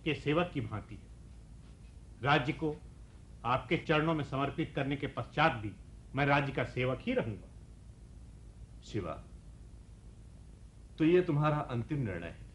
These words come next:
Speaker 2: तुमने अपना संपूर्ण राज मुझे सौंप दिया है, तो अब तुम क्या करोगे?
Speaker 1: श्री चरणों की सेवा।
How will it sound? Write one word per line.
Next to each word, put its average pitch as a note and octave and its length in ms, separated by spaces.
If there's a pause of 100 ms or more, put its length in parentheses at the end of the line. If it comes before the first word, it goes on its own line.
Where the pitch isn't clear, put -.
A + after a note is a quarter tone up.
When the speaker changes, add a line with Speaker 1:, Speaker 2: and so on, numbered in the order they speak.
(2250)
Speaker 2:
तुमने D3 240
अपना C#3 280
संपूर्ण A#2+ 440
राज G#2 200
मुझे G2+ 220
सौंप G2 320
दिया F2 180
है, E2+ 80 (2250)
तो G#3+ 80
अब A3+ 260
तुम C4+ 180
क्या D3+ 160
करोगे? D#2+ 400 (1160)
Speaker 1:
श्री A3+ 280
चरणों C#3+ 400
की F#3+ 180
सेवा। C3+ 340